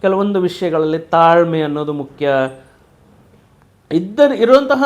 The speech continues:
ಸಿಚುವೇಶನನ್ನು, ಇರುವಂತಹ ಸಂದರ್ಭಗಳನ್ನ ನೀವು ಸ್ವಲ್ಪ ಪ್ರಾಮಾಣಿಕತೆಯಿಂದ ಬೇರೆ ವ್ಯಕ್ತಿಗೆ ಅರ್ಥ ಮಾಡಿಸುವ ರೀತಿಯಲ್ಲಿ ಹೇಳುವುದರಿಂದ ಕೆಲವೊಂದು ಸಮಸ್ಯೆಗಳಿಂದ ನೀವು ಹೊರಗಡೆ ಬರಬಹುದು.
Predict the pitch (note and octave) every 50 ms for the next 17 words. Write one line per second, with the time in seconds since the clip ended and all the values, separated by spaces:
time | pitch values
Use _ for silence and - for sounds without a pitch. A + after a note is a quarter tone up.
0 | C4+ C4+ C4+ G#3+ - - A#3 G#3+ G#3+ G#3+ G#3 - G#3 G3 F#3 F3+ F3 E3+ E3+ E3
1 | E3+ F3 F3 F3 E3+ E3+ F3+ F#3 F#3 F#3 F#3 E3+ F3+ E3+ - F3 E3 E3 E3+ D#3+
2 | D#3+ E3 E3+ D#3 D3 C#3 D#3 E3+ F#3+ A#3 A#3+ G#3 F3 E3 D#3+ D#3+ E3 D3+ C#3+ D3
3 | F3+ D#3+ - F3+ F3 - D#3+ D3+ D#3+ E3+ F3+ F#3+ G3+ G#3 G#3 G#3 G3 G3 F#3 E3+
4 | F3+ E3+ E3+ F3 F#3 A3 C4 C#4+ C#4+ - - _ _ _ _ _ _ - C#3+ D#3
5 | F#3+ A3+ B3+ C4 C4 B3+ A#3+ G#3+ - - A#3+ A#3 G#3+ - F#3+ F#3+ - A#3+ B3 A#3+
6 | A#3 A3 G#3 G3+ G3+ G3+ G3 G3+ G3 F#3+ F3+ F3 F3 F3 E3+ E3+ E3+ E3+ E3+ E3
7 | D3+ E3 D#3+ D#3 D#3 D3+ D3 C#3 B2+ B2 B2 B2 D3 F3+ G3+ G#3 G#3 G3+ G3 -
8 | - - _ _ _ - B3 C4 C4+ C#4 C4+ C4+ C4+ B3+ - A3+ G3+ G3 F#3+ -
9 | - F#3+ F3 E3+ D#3 D3 D3 D3 C#3+ C#3+ C#3+ E3 A3+ D#4 F4+ F4 - - - C3+
10 | C#3+ D3+ D#3 E3 D#3 D3 C#3+ C#3+ C3 C3+ B2+ C3 B2 A2+ G#2+ A#2+ A2 - -